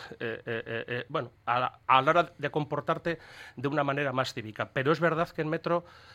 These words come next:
eh, la limpieza se lleva, se lleva a gala hasta el punto de que está, eh, protocolizado y está procedimentalizado determinadas cosas que en otros metros no son normales. Quiero decir, a nosotros se nos produce un graffiti en un tren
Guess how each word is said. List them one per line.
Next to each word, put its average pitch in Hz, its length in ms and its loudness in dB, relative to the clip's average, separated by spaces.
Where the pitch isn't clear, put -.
eh, 127 160 -2
la 123 120 0
limpieza 147 440 -2
se - 460 -8
lleva, 110 680 0
se - 180 -8
lleva 131 180 0
a 131 60 4
gala 156 160 2
hasta 165 160 -2
el 117 80 -6
punto 131 280 -4
de 135 120 -6
que - 60 -12
está, 143 280 2
eh, 113 480 -4
protocolizado 120 720 -4
y 135 40 -2
está 135 480 0
procedimentalizado 131 960 -2
determinadas 131 600 0
cosas 165 260 0
que - 100 -4
en 135 60 -2
otros 151 220 -2
metros 151 300 -6
no 160 100 -2
son 107 200 -8
normales. 110 440 -6
Quiero 117 200 -6
decir, 110 260 -8
a 120 120 0
nosotros 147 360 -2
se 156 80 -4
nos 147 140 -2
produce 151 320 -2
un 147 80 0
graffiti 147 680 -2
en 139 240 -4
un 143 120 -2
tren 190 360 2